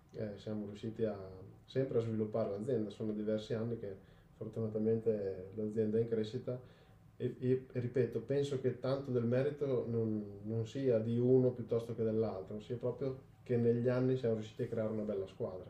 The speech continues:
quindi il, il, il plus della Meta sono le competenze che ci sono all'interno della Meta. Poi naturalmente questo porta ad avere macchinari di ultima generazione, porta ad avere ambienti dove si lavora bene, insomma.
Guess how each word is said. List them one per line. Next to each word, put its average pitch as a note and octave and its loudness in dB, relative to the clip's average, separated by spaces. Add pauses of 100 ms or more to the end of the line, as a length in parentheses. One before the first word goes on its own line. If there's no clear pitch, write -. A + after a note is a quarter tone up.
(120)
quindi G#2+ -4 (280)
il, G#2+ -2 (380)
il, G2+ -8 (540)
il A#2 -4
plus A#2+ -2
della A2+ 2
Meta A#2+ 0 (460)
sono A2+ -2
le G#2+ 0
competenze A2+ 0
che A2+ -6
ci G#2+ -8
sono A2 0
all'interno G#2+ -4
della G#2+ 0
Meta. G#2+ -4 (540)
Poi A#2 4
naturalmente G#2+ 0
questo A#2+ -2
porta A2 0
ad G#2+ 0
avere G#2 -2
macchinari G#2+ -2
di G#2+ -2
ultima G#2+ -4
generazione, B2+ 2
porta G#2+ -2
ad G#2+ -4
avere G#2+ 0 (400)
ambienti A2+ 0
dove G#2+ -2
si A2 -10
lavora G#2+ -2
bene, C3 2
insomma. G#2+ -2